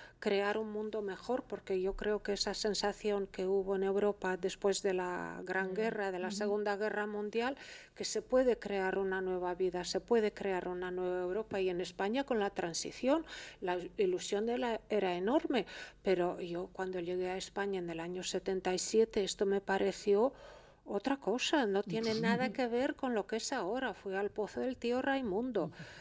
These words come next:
Speaker 1: eh, vi, oh, conviví a la gente en aquella época, cómo eran las carreteras, cómo eran las tiendas. No hay nada que ver. Y España ha progresado como quien más, porque yo conocí a Francia, yo conocí a Italia, pero ellos ya habían dado el gran estirón después de la Segunda Guerra Mundial.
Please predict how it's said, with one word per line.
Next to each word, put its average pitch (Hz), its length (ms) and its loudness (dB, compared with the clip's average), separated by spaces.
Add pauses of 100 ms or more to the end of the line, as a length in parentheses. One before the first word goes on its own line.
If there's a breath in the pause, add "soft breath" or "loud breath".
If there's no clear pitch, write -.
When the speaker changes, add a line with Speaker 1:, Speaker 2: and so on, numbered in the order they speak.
(340 loud breath)
Speaker 1:
eh, 185 60 -6
vi, 226 500 0
oh, 233 280 -6
conviví 196 460 2
a 202 80 2
la 202 100 0
gente 214 380 -2
en 214 100 -2
aquella 226 480 -2
época, 214 380 -2
cómo 170 240 -2
eran 214 240 2
las 254 160 0
carreteras, 240 720 2
cómo 175 240 -6
eran 226 220 0
las 269 220 0
tiendas. 220 580 4 (500 loud breath)
No 185 160 -2
hay 196 120 2
nada 180 300 -2
que 254 180 -4
ver. 226 280 -4 (460)
Y - 40 -10
España 170 440 -4
ha 185 80 -2
progresado 196 1600 -4
como 185 280 0
quien 175 260 -2
más, 226 260 0
porque 185 320 -2
yo 185 140 -2
conocí 190 460 0
a 170 80 0
Francia, 233 480 0
yo 190 160 2
conocí 185 420 -2
a 180 40 2
Italia, 233 500 0
pero 190 260 0
ellos 233 320 -2
ya 254 160 2
habían 247 460 4
dado 196 260 4
el 196 140 4
gran 202 280 2
estirón 208 420 2
después 202 360 -2
de 190 80 2
la 175 120 2
Segunda 185 480 0
Guerra 175 320 -2
Mundial. 185 440 0